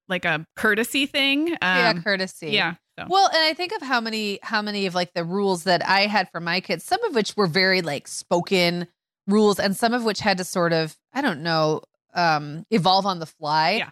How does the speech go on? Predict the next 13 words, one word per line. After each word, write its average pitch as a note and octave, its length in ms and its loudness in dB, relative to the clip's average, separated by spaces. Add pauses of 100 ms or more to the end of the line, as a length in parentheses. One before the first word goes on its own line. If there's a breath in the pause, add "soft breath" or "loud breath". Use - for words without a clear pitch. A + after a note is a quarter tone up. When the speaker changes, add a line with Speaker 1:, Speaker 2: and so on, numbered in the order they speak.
(140)
Speaker 2:
were C4 160 0
really C4 320 2
related A#3 420 2
to G#3+ 80 -6
being G#3 200 -2
courteous G#3+ 460 0
of F#3+ 100 -2
other F#3+ 320 0
people's F#3 520 -4
homes C#4 460 0
Speaker 1:
Yeah. G#3+ 80 -2
Speaker 2:
because G3+ 220 2
they're A3+ 300 2